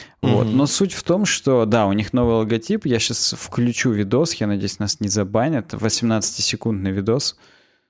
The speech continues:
Speaker 2: А
Speaker 1: Даже
Speaker 2: там Дрейк
Speaker 1: семнадцать.
Speaker 2: какой-нибудь играет, по идее, чтобы
Speaker 1: Э,
Speaker 2: нас точно забанили.
Speaker 1: а я звук отключил, поэтому,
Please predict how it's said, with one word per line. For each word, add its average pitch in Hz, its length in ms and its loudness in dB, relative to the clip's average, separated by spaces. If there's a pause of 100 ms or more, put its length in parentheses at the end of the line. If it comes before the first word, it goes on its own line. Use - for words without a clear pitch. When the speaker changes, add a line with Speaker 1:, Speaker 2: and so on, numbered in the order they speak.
(260)
Speaker 2:
А - 100 -8
Speaker 1:
Даже 101 60 0
Speaker 2:
там 156 160 6
Дрейк 143 300 6
Speaker 1:
семнадцать. - 180 0
Speaker 2:
какой-нибудь 117 240 4
играет, 104 340 4
по - 100 -2
идее, - 160 -2
чтобы 120 420 2
Speaker 1:
Э, - 40 0
Speaker 2:
нас 127 220 2
точно 135 300 4
забанили. 104 320 2
Speaker 1:
а - 20 4
я 160 80 4
звук 156 280 0
отключил, 151 540 0
поэтому, 107 1040 -2